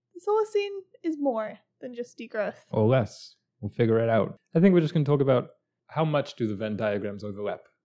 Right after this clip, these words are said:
Speaker 1: Yes.
Speaker 2: as, as kind of a final assessment.
Speaker 1: Mm-hmm.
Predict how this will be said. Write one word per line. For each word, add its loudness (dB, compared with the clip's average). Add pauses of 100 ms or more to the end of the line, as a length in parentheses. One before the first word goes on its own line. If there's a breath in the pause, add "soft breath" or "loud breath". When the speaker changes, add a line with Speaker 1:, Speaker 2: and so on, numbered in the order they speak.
(120)
Speaker 1:
Yes. -12 (280)
Speaker 2:
as, -6
as -4
kind -4
of -6
a -10
final -4
assessment. -8 (260)
Speaker 1:
Mm-hmm. -8